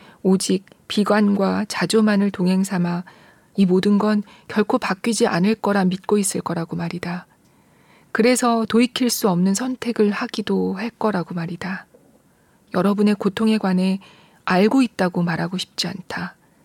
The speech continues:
이해하고 있다고 말하고 싶지도 않다. 그건 기만이다. 고통이란 계량화되지 않고 비교할 수 없으며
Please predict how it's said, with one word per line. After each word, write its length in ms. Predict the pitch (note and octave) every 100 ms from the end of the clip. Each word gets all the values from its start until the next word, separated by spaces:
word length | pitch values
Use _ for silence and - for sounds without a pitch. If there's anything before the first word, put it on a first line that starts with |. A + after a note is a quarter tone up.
| _ _ _ _
이해하고 480 | G3+ A3 A#3+ A3 G#3+
있다고 680 | F3+ - F3+ F3+ F#3 G3+ -
말하고 360 | E3+ E3+ F3+
싶지도 380 | F3+ - - -
않다. 480 | - - - E2+ - _ _ _ _ _
그건 480 | - F3+ F#3 F3+ F#3 -
기만이다. 720 | - F#3 F#3+ F3 E3 E3 F#3 _ _ _ - _ - _ _ _ -
고통이란 600 | A3+ C#4+ D4 B3+ B3 A#3+
계량화되지 720 | G#3 A3 A3+ A#3 G#3 F#3+ G3
않고 440 | F3 F3+ - F#3
비교할 460 | F3+ G#3+ G3+ A3 G#3
수 180 | - F3
없으며 560 | F3 - F3+ E3+ F3